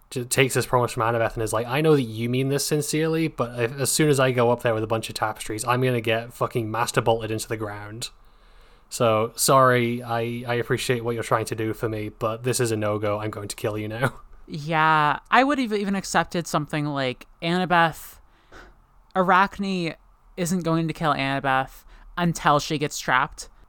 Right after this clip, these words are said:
Speaker 1: Mm-hmm.
Speaker 2: I think even that I would have been more satisfied with, because I, I like the idea of Annabeth having to do that sort of betrayal. Like, Annabeth pro-, gi-, gives her word and then in the,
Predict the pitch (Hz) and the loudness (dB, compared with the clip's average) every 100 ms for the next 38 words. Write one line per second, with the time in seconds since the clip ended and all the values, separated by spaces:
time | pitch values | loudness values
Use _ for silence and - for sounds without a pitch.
0 | - 139 123 127 104 104 120 - - 196 | -2 2 4 4 2 -6 -16 -16 -4 -2
1 | 214 254 214 202 196 170 143 139 147 156 | 0 0 0 -2 -2 0 6 6 6 4
2 | 156 151 160 156 156 165 165 165 180 170 | 2 0 -2 -2 2 4 4 2 2 2
3 | 165 175 170 - - - - - 160 175 | 2 -2 -2 -10 -20 -20 -20 -10 -6 -2
4 | 190 170 151 - 185 214 - 214 220 220 | 0 0 -2 -2 0 0 2 2 4 0
5 | 185 185 165 147 160 143 - 151 147 151 | 0 2 2 2 2 2 0 -2 2 2
6 | - 156 147 139 151 131 135 127 120 - | 2 2 2 0 -2 -2 -2 0 -2 -2
7 | 127 117 131 - 117 - 147 143 - - | -4 -4 -6 -4 -4 -2 -6 -8 -16 -8
8 | 147 147 170 170 175 - - 156 - 170 | -6 -2 0 2 0 0 4 4 4 -4
9 | 160 175 170 185 196 - 185 156 139 135 | -4 -4 0 0 0 0 2 2 2 2
10 | 131 131 131 - - 160 156 160 156 147 | 2 -2 -6 -16 -10 -2 0 2 2 2
11 | 139 - _ _ _ _ _ _ - - | -2 -6 _ _ _ _ _ _ -18 -8
12 | 156 196 185 180 180 175 160 | -6 -2 2 4 4 2 0